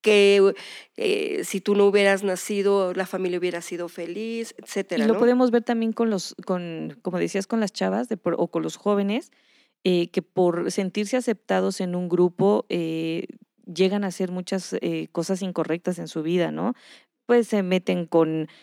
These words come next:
Speaker 2: eh, am-, eh, en los grupitos de los amigos, eh, ya sea, empiezas por probar que verdaderamente perteneces fumando, tomando, eh, no sé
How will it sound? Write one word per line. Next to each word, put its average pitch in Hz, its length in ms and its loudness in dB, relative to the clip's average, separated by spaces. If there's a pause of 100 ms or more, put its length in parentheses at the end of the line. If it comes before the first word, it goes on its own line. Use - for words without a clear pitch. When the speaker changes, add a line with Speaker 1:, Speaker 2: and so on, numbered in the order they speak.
(120)
Speaker 2:
eh, 170 240 4
am-, 160 220 0
eh, 160 680 2
en 165 100 0
los 165 140 4
grupitos 175 400 0
de 185 100 2
los 165 180 0
amigos, 160 580 -2 (260)
eh, 160 480 2
ya 175 160 4
sea, 165 380 2 (240)
empiezas 175 420 -2
por 160 340 0 (440)
probar 165 360 4
que 175 100 0
verdaderamente 165 680 2
perteneces 160 640 0 (200)
fumando, 160 760 2
tomando, 165 880 0 (260)
eh, 156 560 0
no 170 180 2
sé 156 760 2